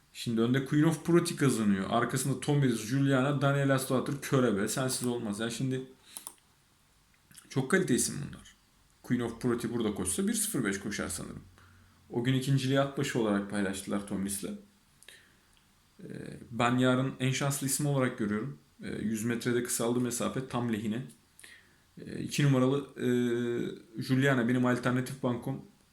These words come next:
Kazanamaz derseniz şayet çarşının karışacağına inandığım için ben, e,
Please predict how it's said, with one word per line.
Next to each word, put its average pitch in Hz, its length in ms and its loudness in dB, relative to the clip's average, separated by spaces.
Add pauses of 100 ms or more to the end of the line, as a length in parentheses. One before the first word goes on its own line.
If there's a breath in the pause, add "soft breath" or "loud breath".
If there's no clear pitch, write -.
Kazanamaz 139 680 2
derseniz 135 500 0
şayet 120 560 -4
çarşının 131 440 -2
karışacağına 131 600 2
inandığım 127 420 4
için 123 360 -2
ben, 123 180 2 (580 loud breath)
e, 113 60 -2